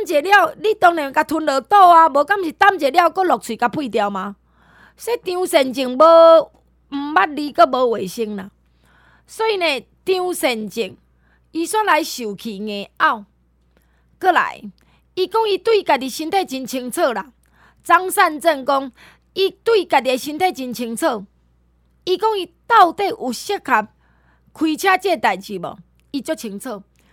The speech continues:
听众们，不管安怎，张善政这代志真正是足歹在啦。第一点，你啉酒，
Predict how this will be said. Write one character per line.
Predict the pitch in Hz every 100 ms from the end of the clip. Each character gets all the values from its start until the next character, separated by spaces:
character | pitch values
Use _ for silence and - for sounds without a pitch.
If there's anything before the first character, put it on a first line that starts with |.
| _ _ _ _ _ _ _ _ _ _
听 | - 370 330
众 | 370
们， | 339 254
不 | 392
管 | - 330 320
安 | 302
怎， | 302 269
张 | 302 302
善 | 285 247 226
政 | 240
这 | 254 330
代 | 220 190
志 | 196 185
真 | - 262 247 247
正 | 349 311
是 | 214 185 _
足 | - 285
歹 | 240 247 247
在 | - 175 -
啦。 | 95 180 _ _ _ _ _ -
第 |
一 | 240 320
点， | - 302 214 208 _ _ _ _ _ _ _ _ -
你 | -
啉 | 440 320 320 302 302
酒， | 233 - 403 254